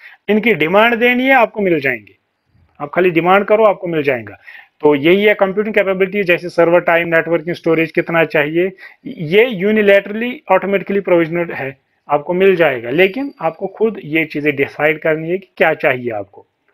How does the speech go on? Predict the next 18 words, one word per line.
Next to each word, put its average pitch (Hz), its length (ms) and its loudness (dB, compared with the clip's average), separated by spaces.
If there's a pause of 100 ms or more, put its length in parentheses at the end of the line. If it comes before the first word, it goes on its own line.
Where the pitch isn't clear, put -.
(140)
आप 123 100 -6
डिमांड 165 360 0
दे 190 120 -2
दो, 196 80 0
आपको 175 240 0
मिल 139 180 -2
जाएगा। 104 320 -10
तो 151 400 -4
on 165 100 -4
demand 170 420 -2
self 160 280 -2
service 147 240 -8
है। 147 160 -2 (600)
नेक्स्ट 180 340 0
है 196 240 4
ब्रॉड 180 400 4
नेटवर्क 160 500 -2
एक्सेस। - 420 -8